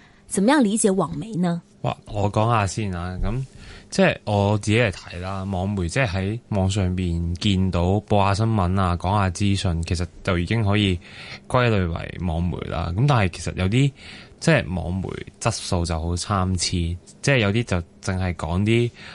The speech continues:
Speaker 2: 好冇用嘅廢話，<laughs> 即係睇完淨係笑咯，咁又學唔到嗰件事，其實又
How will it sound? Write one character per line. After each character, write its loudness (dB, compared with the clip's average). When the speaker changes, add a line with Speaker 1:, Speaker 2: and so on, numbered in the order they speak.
Speaker 2:
好 0
冇 2
用 0
嘅 2
廢 2
話， -2
<laughs> -12
即 2
係 4
睇 2
完 -2
淨 -2
係 -2
笑 2
咯， -2
咁 2
又 2
學 -2
唔 -4
到 0
嗰 2
件 -2
事， -6
其 2
實 4
又 2